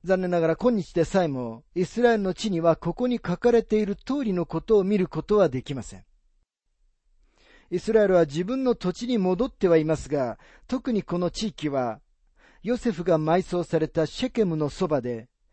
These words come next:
アラブとイスラエルの衝突を特徴としている地域であり、歌うことが特徴ではありません。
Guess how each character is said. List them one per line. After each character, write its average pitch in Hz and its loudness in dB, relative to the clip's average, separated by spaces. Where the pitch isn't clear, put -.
ア 196 4
ラ 180 6
ブ 156 -2
と 165 -2
イ 151 0
ス 196 -8
ラ 220 6
エ - 6
ル 190 2
の 170 0
衝 220 0
突 220 -4
を 185 2
特 - -8
徴 226 -2
と 208 -2
し - -10
て 196 -2
い 190 2
る 180 -2
地 220 -8
域 - -8
で 143 2
あ 127 0
り、 107 -12
歌 226 4
う 226 0
こ 196 -4
と 202 -2
が 190 4
特 - -6
徴 180 0
で 185 4
は 196 8
あ 160 6
り 127 0
ま 107 -12
せ - -20
ん。 - -20